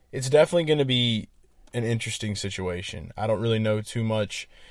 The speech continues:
going in and how I'm gonna do. I know a lot of people in Dynasty, they took T J pretty early. So we'll see how it all unfolds. I'm, uh, I'm not opposed to it by any means.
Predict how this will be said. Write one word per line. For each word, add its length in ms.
going 300
in 280
and 380
how 260
I'm 100
gonna 120
do. 140
I 80
know 140
a 20
lot 200
of 60
people 240
in 80
Dynasty, 460
they 120
took 200
T 160
J 180
pretty 280
early. 420
So 480
we'll 160
see 200
how 180
it 60
all 240
unfolds. 680
I'm, 220
uh, 260
I'm 160
not 180
opposed 480
to 140
it 160
by 140
any 180
means. 600